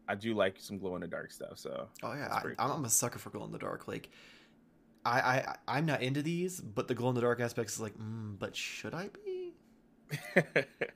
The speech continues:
Speaker 2: And I'm just like, "No, where,"
Speaker 1: But yeah,
Speaker 2: I, I
Speaker 1: it
Speaker 2: look around behind me, I'm like, "Where the fuck would I put it? I don't need it."
Speaker 1: <laughs> I just have a, a couple, like, glow in the dark, uh, things from their Playmate line that I don't have on the shelf anymore. It used to be so cool. Now that I don't have, like, this,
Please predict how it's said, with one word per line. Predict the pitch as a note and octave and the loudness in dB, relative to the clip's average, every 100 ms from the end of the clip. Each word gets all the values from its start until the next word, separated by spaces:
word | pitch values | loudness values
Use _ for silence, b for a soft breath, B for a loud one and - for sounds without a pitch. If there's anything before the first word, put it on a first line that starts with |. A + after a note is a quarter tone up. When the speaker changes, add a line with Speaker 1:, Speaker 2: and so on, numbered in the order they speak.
| - | -6
Speaker 2:
And | A#2+ | -2
I'm | C3 | 2
just | C3 | 2
like, | B2+ - | 2 0
"No, | E3+ | -6
where," | B2 C#3 | 0 8
Speaker 1:
But | |
yeah, | A#2 B2+ | 8 10
Speaker 2:
I, | |
I | D3+ | 8
Speaker 1:
it | |
Speaker 2:
look | E3 F#3 E3 | 8 8 6
around | E3 D#3 | 8 8
behind | D3 D#3 D#3 | 8 8 6
me, | |
I'm | C3+ | 2
like, | - | 0
"Where | B2 D#3+ | 2 4
the | - | 2
fuck | - - D3+ | 0 -2 0
would | D3+ | 2
I | D3 | 2
put | D3 B2+ | 4 2
it? | - - | 4 4
I | D#3+ | 6
don't | C3 A#2 | 6 6
need | D3+ A2+ | 6 6
it." | - D#3+ | 4 4
Speaker 1:
<laughs> | D#3 - - - - - - - - - - - - - - - - | 2 2 0 0 -2 -6 -4 -2 -4 -6 -14 -18 -20 -14 -12 -6 10
I | F3+ | 10
just | A3+ | 12
have | A#3 G3+ | 10 12
a, | F#3 D#3 C#3+ | 6 4 2
a | C3+ | 6
couple, | D3 C3 B2+ B2 A2+ C3 - | 6 8 6 6 4 -2 0
like, | B2 G#2 | 2 4
glow | A2 G#2+ | 4 4
in | |
the | G2+ | 6
dark, | G2 G2 F#2+ - | 6 6 2 -4
uh, | G2 F#2+ | 0 0
things | - G2+ G2 | -2 -4 -4
from | G2 F#2 F#2 F2+ | -6 -6 -6 -2
their | F#2 F2+ | 0 0
Playmate | F2 G#2+ F#2+ E2 | 0 -2 -2 -4
line | F#2 F#2 F#2 F#2+ B B B - | -4 -4 -4 -6 B B B 2
that | G2+ F#2 F#2 - | 4 6 6 4
I | A2+ | 4
don't | B2+ | 4
have | C3+ C#3+ | 6 4
on | |
the | C3+ | 4
shelf | D3+ D#3+ C#3+ | 4 2 2
anymore. | A2 G2 F#2+ | 0 0 0
It | |
used | B2 | 0
to | C3+ | -2
be | |
so | B2 B2 | 0 0
cool. | - B2 A2 G#2 G2 | 2 2 4 4 2
Now | G2+ G2 | 2 4
that | F2 - | 2 0
I | |
don't | G2+ - | -4 -4
have, | G#2 F#2+ | -4 -2
like, | F#2+ | -2
this, | - - | -4 -8